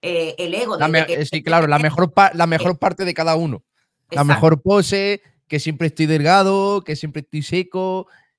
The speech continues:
Speaker 2: y, y se sufre, ¿eh?
Speaker 1: Y es lo
Speaker 2: Mantener esa calidad de vida se sufre.
Speaker 1: es lo que se vende, te lo vende,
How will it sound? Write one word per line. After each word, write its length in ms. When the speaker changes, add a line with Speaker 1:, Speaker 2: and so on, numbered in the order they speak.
Speaker 2:
y, 840
y 100
se 100
sufre, 420
¿eh? 40
Speaker 1:
Y 0
es 80
lo 320
Speaker 2:
Mantener 380
esa 200
calidad 300
de 100
vida 280
se 140
sufre. 240
Speaker 1:
es 100
lo 140
que 80
se 120
vende, 280
te 100
lo 80
vende, 240